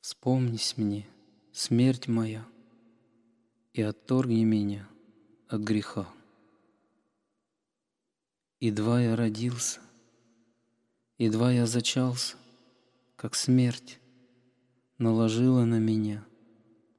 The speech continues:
печать свою. «Он мой», сказала она, и немедленно приготовила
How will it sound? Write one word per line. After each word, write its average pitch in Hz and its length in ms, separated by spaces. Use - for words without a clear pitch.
печать - 560
свою. 98 500
«Он 120 240
мой», 101 340
сказала 113 680
она, 101 280
и 123 100
немедленно 113 800
приготовила 110 840